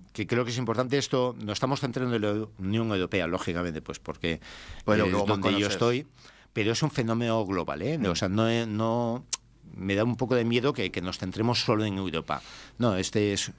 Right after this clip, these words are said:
Speaker 1: es un fenómeno totalmente global.
Speaker 2: Pero acá para nosotros es nuevo, ¿no? En, en Estados Unidos ya se está hablando, en Asia también, pero para nosotros es
Speaker 1: Ujú.
Speaker 2: che,
Speaker 1: De
Speaker 2: no,
Speaker 1: hecho,
Speaker 2: no.
Speaker 1: el mayor número de publicaciones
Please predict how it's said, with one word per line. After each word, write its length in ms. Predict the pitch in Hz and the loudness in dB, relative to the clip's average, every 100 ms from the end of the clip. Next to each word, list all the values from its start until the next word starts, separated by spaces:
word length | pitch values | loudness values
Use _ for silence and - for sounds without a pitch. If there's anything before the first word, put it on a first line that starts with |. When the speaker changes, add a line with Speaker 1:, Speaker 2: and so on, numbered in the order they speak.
| - | -4
Speaker 1:
es 120 | - | 2
un 80 | 107 | 2
fenómeno 500 | 101 101 107 120 123 | 4 2 2 2 0
totalmente 800 | 92 85 - 107 107 113 104 | -2 -4 -2 -2 0 0 0
global. 400 | 98 85 78 76 - | -2 0 -2 -4 -4
Speaker 2:
Pero 140 | 107 98 | -4 -2
acá 180 | 98 | 0
para 180 | 110 107 | 2 2
nosotros 400 | 101 101 107 117 | 0 0 0 2
es 80 | 104 | 0
nuevo, 400 | 107 117 104 92 | 0 2 2 0
¿no? 200 | 95 131 | 0 0
En, 100 | 127 | 0
en 180 | 98 101 | -2 -4
Estados 300 | 95 120 117 | 0 0 0
Unidos 280 | 113 120 107 | -2 0 0
ya 100 | 110 | -2
se 80 | |
está 100 | 110 | 0
hablando, 380 | 123 139 143 135 | 2 4 2 0
en 80 | 113 | 0
Asia 260 | 113 - 113 | -2 -2 0
también, 380 | 123 123 117 | 2 2 2
pero 180 | 120 123 | 2 2
para 160 | 101 95 | 2 -2
nosotros 540 | 90 101 110 107 107 | -2 -2 0 0 0
es 240 | 85 - - - - | -8 -10 -20 -8 0
Speaker 1:
Ujú. 280 | 101 101 95 - - - | 2 2 -2 -10 -14 -8
Speaker 2:
che, 120 | 90 | -2
Speaker 1:
De 60 | 90 | 2
Speaker 2:
no, 60 | |
Speaker 1:
hecho, 280 | 98 104 135 | 2 4 2
Speaker 2:
no. 40 | - | 0
Speaker 1:
el 120 | 110 | -4
mayor 360 | 98 92 107 127 | 0 0 2 0
número 260 | 127 127 | 0 0
de 80 | 107 | 0
publicaciones 960 | - 87 92 90 85 113 127 151 151 | -2 -4 -2 -2 0 0 2 2 0